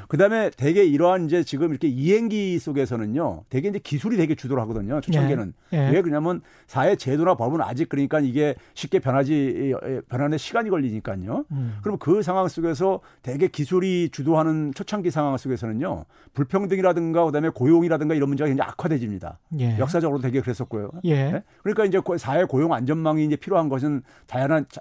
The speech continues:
Speaker 1: 다-, 당연스러운 어쨌든 간에 뒷받침이 돼야 되는 부분이고요.
Speaker 2: 예.
Speaker 1: 그래서 이제 이런 구상을 어쨌든 간에 사실은 대통령이 사실은 제시를 했어요.
Speaker 2: 음.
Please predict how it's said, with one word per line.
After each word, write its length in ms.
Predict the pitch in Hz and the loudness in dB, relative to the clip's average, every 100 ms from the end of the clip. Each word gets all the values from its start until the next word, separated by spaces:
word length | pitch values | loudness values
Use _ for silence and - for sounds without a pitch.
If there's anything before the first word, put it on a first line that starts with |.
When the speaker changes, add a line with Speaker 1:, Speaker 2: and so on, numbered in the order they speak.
| - | -20
Speaker 1:
다-, 140 | - - | -20 -6
당연스러운 480 | 127 160 - 156 | -2 0 0 -2
어쨌든 300 | 147 131 139 | -2 -2 -2
간에 120 | 131 143 | 0 -2
뒷받침이 440 | - 156 - 147 | -2 -4 -2 -2
돼야 180 | 120 143 | 0 2
되는 160 | 156 127 | 2 0
부분이고요. 560 | 113 110 98 117 117 143 | -2 -4 -4 -2 -2 -2
Speaker 2:
예. 240 | 131 185 - | -2 -4 0
Speaker 1:
그래서 180 | 190 208 | 0 2
이제 140 | 196 | 0
이런 260 | 202 185 220 | 4 4 2
구상을 440 | - 135 175 196 | -2 2 4 4
어쨌든 300 | 170 - 170 | 2 0 -2
간에 260 | 151 170 185 - _ _ | 0 0 -2 -8 _ _
사실은 380 | - 139 190 180 | -6 -4 -4 -4
대통령이 520 | 120 156 208 214 175 | -6 -2 0 0 0
사실은 300 | 143 139 160 | 0 0 0
제시를 360 | 131 135 156 120 | 0 2 2 0
했어요. 680 | - 131 107 98 120 170 | 0 -2 -2 -2 -2 0
Speaker 2:
음. 260 | 151 143 | 0 0